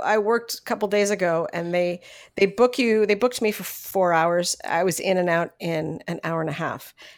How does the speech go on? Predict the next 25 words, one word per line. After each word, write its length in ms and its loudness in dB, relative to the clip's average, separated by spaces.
But 180 2
that's 300 4
because 680 0
the 100 -6
director 560 -2
was 180 -2
so 420 4
good 480 2
and 380 0
they, 220 -2
I 80 2
was 140 4
doing 200 4
a 60 -2
voice 260 2
match 360 -6
and 340 -4
I, 100 -6
I 120 -2
just 340 -2
had 400 -2
this 280 2
girl's 300 2
voice 340 0
down. 480 0